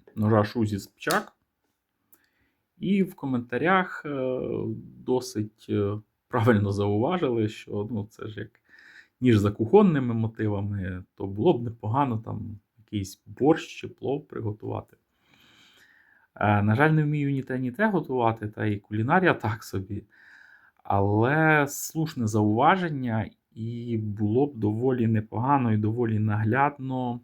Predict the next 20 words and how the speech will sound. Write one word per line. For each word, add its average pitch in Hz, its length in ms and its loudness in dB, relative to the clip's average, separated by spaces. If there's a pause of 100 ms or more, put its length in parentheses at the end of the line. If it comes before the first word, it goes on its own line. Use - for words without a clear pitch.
(120)
такі 107 200 -12
тести 113 320 -6
провести. 110 600 -2
От 110 160 -10 (180)
я 107 140 -8
вирішив 151 760 -2 (200)
і 135 280 -6
спробував, 131 880 0 (1800)
е, 120 300 6
доволі 135 360 4
спонтанно, 196 960 2 (220)
і 131 360 -6
це, 135 160 -6
ну, 147 200 0
нетиповий 131 640 2
формат, 190 720 0
е, - 20 -4 (400)
для 160 280 -2
мого 151 280 0
каналу. 147 600 -2